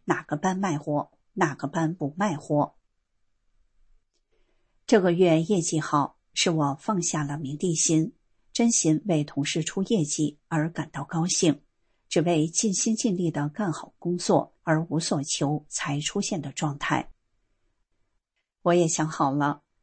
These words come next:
老板用我就用，不用我该走就走，随其自然。在后来的工作中，我的业绩不断飙升，体现了放下人心后的超常。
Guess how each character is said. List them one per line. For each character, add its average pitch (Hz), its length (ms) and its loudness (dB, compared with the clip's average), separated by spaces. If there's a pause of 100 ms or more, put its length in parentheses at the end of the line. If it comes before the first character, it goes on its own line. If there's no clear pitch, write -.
(260)
老 175 140 6
板 175 240 4
用 220 240 2
我 135 140 -2
就 - 200 -4
用， 180 340 2 (360)
不 180 100 4
用 214 240 6
我 147 260 -2
该 196 220 -2
走 139 220 -8
就 160 160 -2
走， - 340 -2 (160)
随 147 300 -2
其 160 200 -4
自 156 180 -4
然。 143 360 0 (1500)
在 170 380 4
后 - 180 2
来 147 160 2
的 160 120 -4
工 160 160 0
作 156 200 2
中， 156 340 0 (120)
我 160 140 2
的 156 100 0
业 175 240 0
绩 160 300 -4
不 147 120 -4
断 151 220 -4
飙 147 200 -4
升， 156 360 2 (320)
体 165 160 -2
现 190 240 2
了 143 240 0
放 202 240 -2
下 147 220 -2
人 143 180 -6
心 165 240 -2
后 160 180 -2
的 143 220 -8
超 160 220 -2
常。 - 360 -6